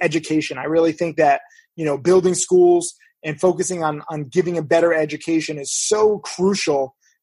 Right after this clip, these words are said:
Not just giving food and water, you know, that's good, but that always, you know, kind of just continues this cycle of poverty that we see in third world countries. Education is the key to breaking people out of poverty. Once they learn skills, once they have knowledge,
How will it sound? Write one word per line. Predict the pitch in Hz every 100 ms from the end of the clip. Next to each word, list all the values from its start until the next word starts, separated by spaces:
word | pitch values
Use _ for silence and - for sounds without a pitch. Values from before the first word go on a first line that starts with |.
| 190
Not | 220
just | 262 185
giving | 156 202 185 165
food | - 202 196
and | 175 156
water, | 180 196 185
you | 160 165
know, | 156
that's | 196 180
good, | 170 226 185
but | 151 160 _ -
that | 190
always, | 190 196 185 180 - -
you |
know, | 185 147 147 _ _ -
kind | 202
of | 165
just | 190 -
continues | 185 185 - 220 202 190 -
this | 165 165 -
cycle | 180 170 180
of | 160
poverty | - 196 233 202 156
that | 151
we | 151
see | 147 - 156
in | 151
third | 165 147
world | 156 151
countries. | 196 208 - 196 139 -
Education | 190 196 180 - 269 269 175 156 - _ -
is | 180 156
the | 180
key | - 196
to | 170
breaking | 151 175 220 185 165
people | - 160 151
out | 147
of | 147
poverty. | - 180 175 147 131 _ _ -
Once | 170 190
they | 185 175
learn | 180 175 165
skills, | - 175 170 170 156 _ _ -
once | 170 160
they | 175 165 165
have | 170 156
knowledge, | 165 175 190 160 156 147